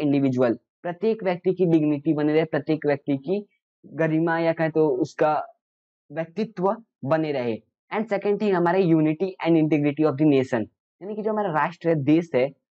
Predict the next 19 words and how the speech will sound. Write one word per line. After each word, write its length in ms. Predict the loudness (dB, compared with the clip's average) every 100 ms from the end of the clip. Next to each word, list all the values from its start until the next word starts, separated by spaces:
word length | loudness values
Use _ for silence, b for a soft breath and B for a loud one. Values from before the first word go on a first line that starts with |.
| _
उसकी 500 | -8 -6 -4 -4 -6 _ _
unity 420 | -4 0 0 2 2
बने 160 | 2
रहे, 100 | 2
यानी 100 | 2
कि 240 | 2 2 0
यहाँ 220 | -2 -2
के 80 | 2
लोगों 220 | 4 4
के 100 | 2
बीच 220 | 2 2 0
में 80 |
आपस 240 | -2 -2 -2
में 80 | 0
भाईचारा, 400 | 0 2 0 2 0 -2
सब 220 | -2 2
लोग 160 | 2 2
एक 240 | -6 -6
साथ 140 | -8